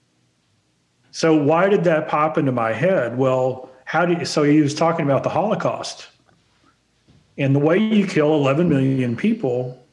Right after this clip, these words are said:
is you lie to 'em, you lie to people over and over and over.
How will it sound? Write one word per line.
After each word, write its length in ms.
is 240
you 160
lie 360
to 420
'em, 360
you 180
lie 380
to 100
people 540
over 560
and 180
over 600
and 160
over. 480